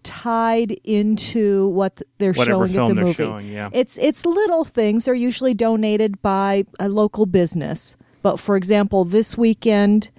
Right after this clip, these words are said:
Speaker 1: they gave out, uh, the Monster cereals, the General Mills Monster cereals.
Speaker 2: Usually something small, like if you got the Frankenberry, they also gave you a couple bolts. If you got the Count
Speaker 1: <laughs>
Speaker 2: Chocula, you got a clove of garlic with it.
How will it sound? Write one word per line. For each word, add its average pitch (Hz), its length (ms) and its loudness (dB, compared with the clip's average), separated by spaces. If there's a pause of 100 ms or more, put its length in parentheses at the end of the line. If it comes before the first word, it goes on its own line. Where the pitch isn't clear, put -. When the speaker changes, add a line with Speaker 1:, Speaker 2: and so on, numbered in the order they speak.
(280)
Speaker 1:
they 185 160 0
gave 185 320 2
out, 180 380 0
uh, 170 200 0
the 170 100 -2
Monster 185 400 2
cereals, 151 540 -2
the 160 200 -4
General 165 320 0
Mills 160 240 -2
Monster 156 380 -6
cereals. - 580 -8 (680)
Speaker 2:
Usually 151 340 2
something 123 340 0
small, 120 380 2
like 110 300 0
if 117 160 -4
you 113 80 2
got 113 260 2
the 110 160 0
Frankenberry, 110 760 0
they 104 120 0
also 110 240 0
gave 107 180 -4
you 107 80 0
a 95 60 -2
couple 101 280 -4
bolts. - 680 -4 (180)
If 117 180 -4
you 113 100 0
got 117 200 2
the 110 60 -6
Count 123 280 -2
Speaker 1:
<laughs> - 20 -10
Speaker 2:
Chocula, 123 640 0
you 107 120 -4
got 104 140 -2
a 104 60 -2
clove 110 280 0
of 92 140 -8
garlic 101 480 0
with 98 200 -4
it. - 240 -10